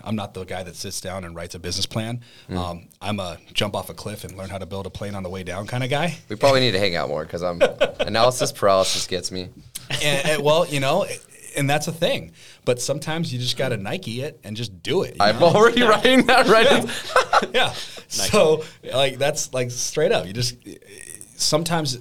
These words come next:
Speaker 1: what, what, I don't know if it was Will Smith or somebody, he's like, "Fail, fail fast, and then get over it, learn from it, and just
Speaker 2: Yep.
Speaker 1: don't fail again in that same capacity. Fail a different way that you might, you know, learn something from, but pick yourself up, you know, and, and learn from that and just keep moving on so that you can figure out how to do it better the next time," you know?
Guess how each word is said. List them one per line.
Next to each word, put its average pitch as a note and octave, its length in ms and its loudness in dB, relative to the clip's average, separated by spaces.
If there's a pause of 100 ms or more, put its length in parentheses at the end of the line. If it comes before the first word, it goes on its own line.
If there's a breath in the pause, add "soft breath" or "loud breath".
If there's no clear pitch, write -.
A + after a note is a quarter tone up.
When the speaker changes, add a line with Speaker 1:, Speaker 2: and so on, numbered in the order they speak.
Speaker 1:
what, A#2+ 220 -4
what, B2 200 -4
I B2 60 -2
don't C3+ 80 0
know A#2+ 80 0
if - 80 -10
it G2+ 40 -8
was E2+ 120 -10
Will F2+ 200 -8
Smith D#2+ 260 -6
or E2 60 -10
somebody, E2 240 -8
he's F2 100 -12
like, F#2 140 -10
"Fail, A#2+ 360 -4
fail A#2 260 -6
fast, G#2+ 500 -10
and G2+ 100 -12
then G2+ 100 -12
get F#2+ 120 -12
over G2 220 -10
it, D#2 60 -12
learn F#2 140 -12
from G#2 180 -12
it, B2 60 -10
and G2 180 -14
just - 140 -10
Speaker 2:
Yep. D#2 160 -4
Speaker 1:
don't F#2 160 -10
fail G2+ 180 -8
again G2+ 240 -10
in G2+ 40 -10
that F#2 120 -10
same G#2 200 -8
capacity. A#2+ 520 -12 (120)
Fail A2+ 200 -4
a G#2+ 40 -6
different G#2 280 -4
way F#2 120 -8
that D2+ 140 -14
you F2+ 100 -16
might, F2+ 280 -16
you E2 140 -10
know, D#2+ 140 -10
learn D#2+ 220 -10
something - 280 -8
from, F#2+ 260 -10
but - 220 -16 (600 loud breath)
pick G2+ 140 -10
yourself A#2 300 -4
up, A#2+ 240 -10 (520)
you - 80 -10
know, A2 240 -12
and, E2 240 -14
and E2+ 200 -8
learn G#2 140 -4
from C#2+ 200 -12
that E2+ 200 -12
and F2+ 120 -14
just - 160 -2
keep F#2 160 -12
moving F#2 280 -12
on F#2+ 200 -10
so A#2+ 120 -10
that E2 160 -16
you D#2 80 -18
can D#2 200 -10
figure F2+ 240 -6
out D#2+ 80 -2
how - 80 -6
to E2+ 80 -8
do F2+ 120 -6
it F2+ 60 -6
better G2+ 160 -4
the A2+ 60 -2
next C#3 220 -8
time," - 260 -14
you D#2+ 80 -16
know? G2+ 160 -16